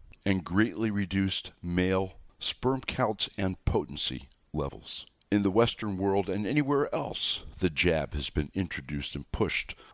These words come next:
by Big Pharma, who is getting paid to do this, and in turn, who pays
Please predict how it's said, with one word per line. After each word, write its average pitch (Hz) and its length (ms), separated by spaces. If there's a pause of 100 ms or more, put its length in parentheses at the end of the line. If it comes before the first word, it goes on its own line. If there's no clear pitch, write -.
by 85 140
Big 87 220
Pharma, 98 520 (260)
who 131 180
is 80 100
getting 87 260
paid 76 640
to 78 100
do 92 200
this, - 380 (300)
and 110 120
in 95 120
turn, 98 560
who 95 140
pays 113 600